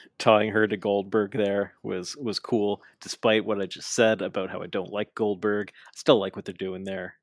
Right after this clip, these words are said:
It's, it's a nice little jab at W W E in a playful way.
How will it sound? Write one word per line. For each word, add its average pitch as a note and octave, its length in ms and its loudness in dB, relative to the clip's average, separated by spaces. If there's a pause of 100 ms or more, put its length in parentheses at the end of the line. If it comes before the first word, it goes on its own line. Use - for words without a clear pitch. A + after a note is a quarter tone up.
It's, - 380 -8
it's B2 140 -6
a G#2+ 60 -4
nice G#2 260 -2
little G2 180 -2
jab G2 360 0
at G2+ 80 -4
W G#2 260 0
W G2+ 320 -4
E G#2 120 -4
in A2 100 -10
a G#2+ 40 -12
playful G#2+ 480 0
way. G2 300 -2